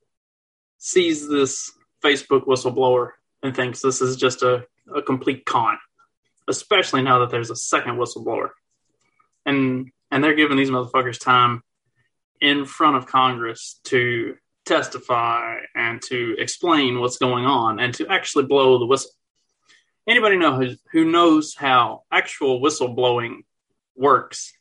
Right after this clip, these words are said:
in these circles already understands that this is a complete sham.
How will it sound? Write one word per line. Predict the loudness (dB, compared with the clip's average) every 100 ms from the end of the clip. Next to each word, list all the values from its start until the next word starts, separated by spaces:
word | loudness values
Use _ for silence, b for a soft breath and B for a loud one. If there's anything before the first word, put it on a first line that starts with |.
| _
in | -2 0 0 -4 -12 -6
these | -6 -4
circles | 0 0 0 -4 -8 -12 _ _ _ _ _ _ _ _ _
already | 0 2 4 6 6
understands | 4 0 -4 0 0 0 -8 -6
that | -4 2
this | 2 2
is | 0 -2
a | -2 -4 -8
complete | -8 0 0 0
sham. | -2 0 0 0